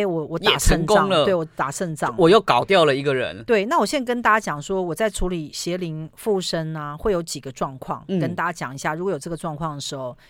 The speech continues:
Speaker 1: 有可能你是被邪灵附身。
Speaker 2: 嗯，请告诉我。
Speaker 1: 好，就是，呃，这个人会开始突然的很忧伤、忧郁、忧伤或不开心，
Speaker 2: 嗯。
Speaker 1: 或者是愤恨啊，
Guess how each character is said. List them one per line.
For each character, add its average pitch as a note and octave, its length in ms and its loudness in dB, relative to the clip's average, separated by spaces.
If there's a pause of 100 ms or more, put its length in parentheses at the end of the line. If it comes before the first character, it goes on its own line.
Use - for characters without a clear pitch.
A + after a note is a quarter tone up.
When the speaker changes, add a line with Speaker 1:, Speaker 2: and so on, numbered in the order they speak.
Speaker 1:
有 G3+ 100 0
可 F3 200 -6
能 C#3+ 180 -12
你 C3+ 40 -16
是 C#3 120 -14
被 D3+ 160 -10
邪 C3 240 -12
灵 E2 200 -18 (180)
附 C3+ 200 -4
身。 A#2 220 -8
Speaker 2:
嗯， F2+ 80 -18
请 - 200 -12
告 C3 200 -2
诉 B2 160 -10
我。 - 20 -8
Speaker 1:
好， B2 180 -6 (140)
就 C#4+ 160 -6
是， B3+ 340 -4 (420)
呃， F3+ 180 -2
这 D#4+ 120 -2
个 C4 80 0
人 G3+ 160 2
会 A#3 80 -2
开 G#3+ 220 -6
始 E3 200 -8
突 - 280 -4
然 D3+ 200 -2
的 D3 220 -6
很 C#3 400 -10 (200)
忧 G3+ 280 2
伤、 E3+ 540 -4
忧 G3 340 0
郁、 F3 240 -8
忧 F3+ 220 -2
伤 E3 280 -6
或 E3+ 180 -4
不 F3+ 120 -12
开 D#3 260 -6
心， C3+ 400 -10 (180)
Speaker 2:
嗯。 B2+ 180 -6
Speaker 1:
或 B3+ 120 2
者 F#3 120 2
是 F3 360 -4 (160)
愤 F#3+ 320 -2
恨 E3 300 -2
啊， C#3 260 -10